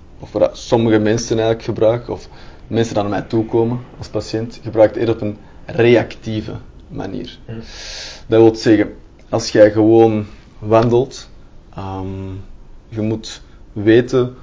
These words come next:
Speaker 1: wat voor een belasting dat er eigenlijk naar boven kan komen. Hm? Uw lichaam moet dat weten. En als jij natuurlijk op, niet actief bent in uw, in uw voeten, gaat er niet echt een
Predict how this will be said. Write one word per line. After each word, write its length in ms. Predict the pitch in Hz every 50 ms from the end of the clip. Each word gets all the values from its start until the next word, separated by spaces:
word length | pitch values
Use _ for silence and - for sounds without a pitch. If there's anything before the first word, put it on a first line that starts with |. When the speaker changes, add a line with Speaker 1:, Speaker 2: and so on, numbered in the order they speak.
| - - - - - - - - - - - - - - - - - - - - - - -
Speaker 1:
wat 200 | - 104 107 107
voor 180 | - - - 107
een 160 | 104 101 98
belasting 480 | 98 101 104 104 113 - - - 110 107
dat 140 | 104 101
er 80 | - 101
eigenlijk 320 | 98 95 98 - 104 101 95
naar 80 | 95
boven 280 | 98 98 95 107 104 170
kan 200 | - 101 101 98
komen. 300 | - - 107 - - - - - - - - - -
Hm? 60 | - 104 101 131 - - - - - - - - - -
Uw 180 | - 107 107 107
lichaam 420 | 101 104 120 123 - 110 101 104
moet 120 | 104 104 -
dat 160 | 107 107 104
weten. 280 | 107 104 - - - - - - - - - - - - - - -
En 680 | - 53 52 50 50 50 50 50 50 50 50 50 - - - - - - - - - - - - - - - -
als 220 | - 120 117 - -
jij 120 | - 113 110
natuurlijk 680 | 110 107 - - 120 120 113 113 110 110 - - - - - - -
op, 280 | - 104 107 - - - - - - - - - - - - - - - - - - - - - - - - - - - - 117 -
niet 220 | - 127 135 143
actief 520 | - 110 - - - - 135 131 123 - -
bent 240 | 117 101 95 - - -
in 120 | 110 107 101
uw, 240 | 101 101 95 - - - - -
in 180 | - 107 104
uw 140 | 98 98 95
voeten, 440 | 90 - 104 117 120 120 - 73 - - - - - - - -
gaat 200 | - 113 - -
er 120 | 101 101
niet 140 | 110 113 120
echt 160 | 120 117 -
een 300 | 107 104 101 104 101 104